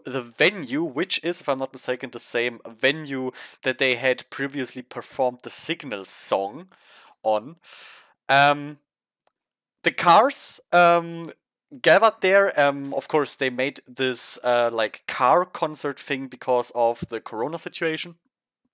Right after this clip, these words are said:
in South Korea. And, um, they planted some cameras inside of the cars, so we were able to see the reactions of the, um, people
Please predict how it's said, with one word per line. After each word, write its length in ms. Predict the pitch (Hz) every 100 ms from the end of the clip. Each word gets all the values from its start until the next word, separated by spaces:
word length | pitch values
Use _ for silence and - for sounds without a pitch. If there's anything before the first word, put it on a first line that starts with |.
| _ _ -
in 80 |
South 260 | - 120 -
Korea. 380 | 127 120 135 180 - - - - - - _
And, 500 | 139 139 139 147 139 147
um, 460 | 139 135 135 131
they 800 | 135 135 135 127 127 127 123 120 - _ _ _ _ _ _
planted 580 | - 156 160 214 - 180
some 460 | - 139 131 123 -
cameras 680 | - 285 262 117 78 - - _
inside 480 | 175 208 - 151 151
of 160 | 131 -
the 80 | -
cars, 400 | - 113 113 -
so 160 | -
we 140 | 120 123
were 240 | 120 113
able 340 | 131 147 160 143
to 300 | - 123 120 - - -
see 360 | - - 160
the 200 | 165 139
reactions 880 | 127 123 120 135 - - 101 87 - - - - _
of 340 | 127 139 - - - _
the, 480 | 123 127 123 123 120
um, 320 | 113 113 110 _
people 520 | - 170 170 120 131